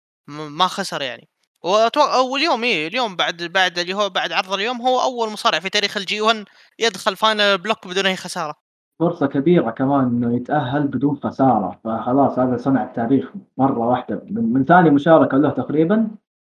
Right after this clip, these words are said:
Speaker 2: إيه، ثاني مشاركة له. وعلى طول من
Speaker 1: الثالث.
Speaker 2: ثاني مشار-، شا-، إيه، زي ثالث، ثالث مشاركة. فعلى طول صنع التاريخ على طول.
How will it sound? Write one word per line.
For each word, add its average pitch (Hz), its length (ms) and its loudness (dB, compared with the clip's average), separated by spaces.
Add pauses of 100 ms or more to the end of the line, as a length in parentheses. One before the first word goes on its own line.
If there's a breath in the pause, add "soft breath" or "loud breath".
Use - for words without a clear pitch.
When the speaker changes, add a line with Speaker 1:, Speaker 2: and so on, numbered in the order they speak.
(640)
Speaker 2:
إيه، 175 120 4
ثاني 208 200 8
مشاركة 147 440 2
له. 113 240 -6 (1120)
وعلى 160 240 2
طول 185 160 6
من 135 100 6
Speaker 1:
الثالث. 127 80 0
Speaker 2:
ثاني 180 160 2
مشار-، 165 320 -4 (800)
شا-، 143 840 0
إيه، 143 120 0
زي 139 260 2
ثالث، 135 160 2 (140)
ثالث 123 220 -4
مشاركة. 110 400 -14 (960)
فعلى 170 200 6
طول 196 220 6
صنع 180 260 4
التاريخ 147 420 2 (100)
على 156 180 4
طول. 120 440 0